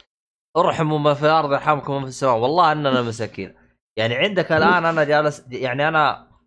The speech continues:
أكاد أجزم إنه فكرة إنه ال، ال إس إس دي إنه يكون خارجي في ال، في الإكس بوكس، أنا داري إنه أنا راح يطلع أربعة تيرا، وشكلي أنا بشتري أربعة تيرا إس إس دي وأريح بالي، لأنه ث-، واحد تيرا، اثنين تيرا ما عاد تخارج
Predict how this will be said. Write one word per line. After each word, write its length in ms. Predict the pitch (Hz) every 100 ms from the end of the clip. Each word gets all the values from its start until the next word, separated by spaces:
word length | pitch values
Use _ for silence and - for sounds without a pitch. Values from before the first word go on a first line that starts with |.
| _ _ _ _ -
أكاد 360 | 113 180 170 151
أجزم 500 | 185 160 147 131 123
إنه 220 | 120 117
فكرة 500 | 170 175 160 135 127
إنه 200 | 120 110
ال، 440 | 107 98 92 82
ال 180 | 90 87
إس 200 | 131 -
إس 140 | -
دي 240 | 123 151 147
إنه 160 | 113
يكون 260 | 110 147 139
خارجي 460 | - 143 139 110 104
في 120 | 110
ال، 240 | 110 92
في 80 | -
الإكس 260 | 117 - 104
بوكس، 400 | 113 110 - -
أنا 140 | 131 139
داري 340 | 165 165 147
إنه 160 | 135 139
أنا 140 | 131
راح 140 | 123
يطلع 340 | 143 139 120 123
أربعة 240 | 117 104
تيرا، 420 | 104 107 95 85 _ _ _ -
وشكلي 500 | 113 170 170 147 147
أنا 100 | 143
بشتري 360 | 131 127 - 120
أربعة 260 | 117 110
تيرا 240 | 110 123 107
إس 140 | -
إس 100 | 101
دي 140 | 120
وأريح 340 | 117 117 104 95
بالي، 380 | 98 92 90 - _ _ _ 117
لأنه 280 | 135 147
ث-، 180 | 139 147
واحد 400 | 135 165 147 139
تيرا، 360 | - 156 139 117
اثنين 340 | 131 156 139
تيرا 320 | 147 151 147
ما 100 | 139
عاد 220 | 139 135 -
تخارج 400 | - 101 92